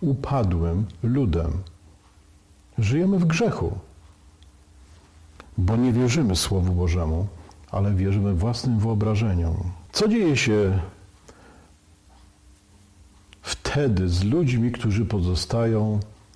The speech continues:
e, można powiedzieć, wierni Słowu Bożemu?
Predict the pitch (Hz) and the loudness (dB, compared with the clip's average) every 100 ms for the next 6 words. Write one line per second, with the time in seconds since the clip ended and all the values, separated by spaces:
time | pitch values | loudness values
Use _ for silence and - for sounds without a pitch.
0 | - _ _ _ _ - 92 90 87 107 | -20 _ _ _ _ -8 -2 0 2 2
1 | 110 107 90 92 104 98 92 - - - | 0 0 0 0 2 0 0 -6 -14 -20
2 | - - _ - 101 87 117 165 160 131 | -20 -20 _ -8 -2 0 2 2 2 2
3 | 127 - 117 110 107 98 87 85 73 | 0 0 0 2 2 2 2 0 -2